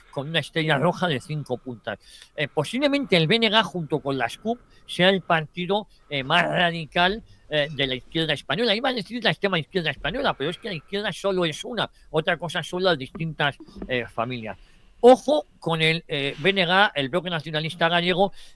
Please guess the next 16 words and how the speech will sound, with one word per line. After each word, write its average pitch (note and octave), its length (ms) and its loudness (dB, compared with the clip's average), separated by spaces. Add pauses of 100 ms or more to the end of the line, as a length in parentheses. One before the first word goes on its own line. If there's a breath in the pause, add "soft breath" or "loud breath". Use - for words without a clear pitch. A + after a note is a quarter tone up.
que D3 140 0
estuvo A#3+ 340 0
a G#3 100 2
punto A3+ 280 -4
de G3+ 80 2
desaparecer F3+ 720 0
cuando C3+ 260 -4
entró D#3+ 300 -2
Podemos E3 440 -4
con B2 200 -10
sus - 280 -14
trece, C#3+ 460 -4 (220 soft breath)
eh, C3+ 140 0
diputados. E3 600 0 (200 soft breath)
Ahora D3+ 220 6
mismo, F3+ 460 0